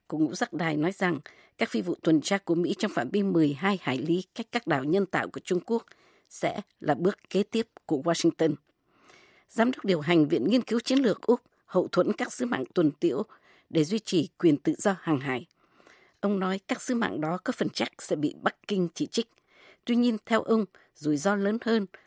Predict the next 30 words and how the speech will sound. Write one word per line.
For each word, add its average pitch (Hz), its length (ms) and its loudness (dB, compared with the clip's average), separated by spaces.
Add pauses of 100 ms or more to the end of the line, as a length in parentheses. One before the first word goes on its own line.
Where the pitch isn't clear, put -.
(140)
là 143 120 -2
không 220 260 0
thực - 160 0
hiện - 300 0
các - 240 -2
sứ 214 180 -2
mạng 220 240 -2
đó, 160 260 -4 (400)
bởi 151 140 2
vì 151 220 0 (180)
không 254 180 2
làm 185 200 -2
gì 160 80 -4
cả 143 340 -4 (420)
là 151 140 -2
mặc 147 260 2
nhiên 208 300 0 (240)
nhượng 160 240 4
bộ 156 160 2
Trung 214 260 -2
Quốc 247 220 -2 (420)
và 156 80 -2
cho 240 160 -2
phép 277 220 -2
nước 269 180 0
này 185 240 0
coi 226 200 2
một 170 180 -2
vùng 151 180 2
biển 143 160 4